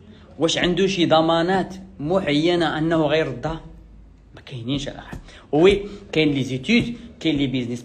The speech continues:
بلان، كاين لي، لي، لي، لي، كاين، كاين، كاين، كاين، ولكن كضمانات حقيقيه ما كاينينش. والدليل على ذلك، حيت غتقول لي: "لا، راه كاينين لي بيرو دوتود"، اللي ودوا على ذلك كاينين قهاوي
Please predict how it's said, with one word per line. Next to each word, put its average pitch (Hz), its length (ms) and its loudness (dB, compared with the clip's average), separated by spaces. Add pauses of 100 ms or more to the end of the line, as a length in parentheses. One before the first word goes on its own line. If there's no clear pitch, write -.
(120)
بلان، 202 260 4 (340)
كاين 165 280 2
لي، 147 140 0
لي، 143 140 0
لي، 131 340 -4
لي، 131 60 -6
كاين، 131 200 -4
كاين، 120 220 -6
كاين، 117 200 -10
كاين، 185 360 -6
ولكن 165 280 2
كضمانات 170 600 4
حقيقيه 160 580 -6
ما 254 140 -4
كاينينش. 202 520 -4 (280)
والدليل 196 680 4
على 160 220 4
ذلك، 151 480 0 (160)
حيت - 140 -4
غتقول 165 260 0
لي: 190 200 2
"لا، 202 220 6
راه 180 60 4
كاينين 185 460 0
لي 175 80 -2
بيرو 180 260 0
دوتود"، 180 480 -4 (260)
اللي 208 360 -4
ودوا 180 340 0
على 175 160 2
ذلك 240 160 2
كاينين 185 340 -2
قهاوي 170 440 0